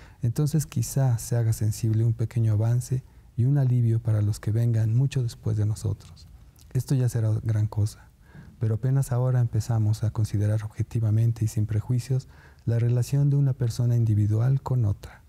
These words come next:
y nuestros intentos de vivir tal relación no tienen por delante ningún modelo. Y sin embargo,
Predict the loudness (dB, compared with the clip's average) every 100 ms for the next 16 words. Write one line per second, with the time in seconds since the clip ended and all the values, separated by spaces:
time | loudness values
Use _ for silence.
0 | -20 -20 -20 -8 0 2 2 0 0 0
1 | 0 0 0 2 2 2 2 -2 -4 -4
2 | 0 0 0 0 0 0 2 0 0 0
3 | 2 2 2 2 2 2 0 2 2 2
4 | 2 2 2 0 -4 -14 -20 -20 -20 _
5 | -6 -2 2 2 2 2 0 -2